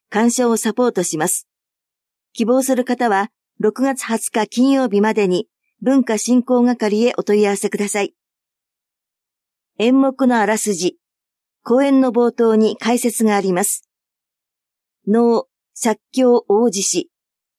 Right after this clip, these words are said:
中国、インドの仏石を巡る旅を続ける寂浄法師は、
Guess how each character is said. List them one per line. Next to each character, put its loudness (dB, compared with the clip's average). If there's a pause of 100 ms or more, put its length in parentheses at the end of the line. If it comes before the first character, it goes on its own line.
(500)
中 2
国、 0
イ 4
ン 4
ド 2
の 2
仏 -2
石 -2
を 2
巡 4
る 2
旅 0
を 2
続 -6
け 0
る 0 (340)
寂 -2
浄 2
法 0
師 -2
は、 -2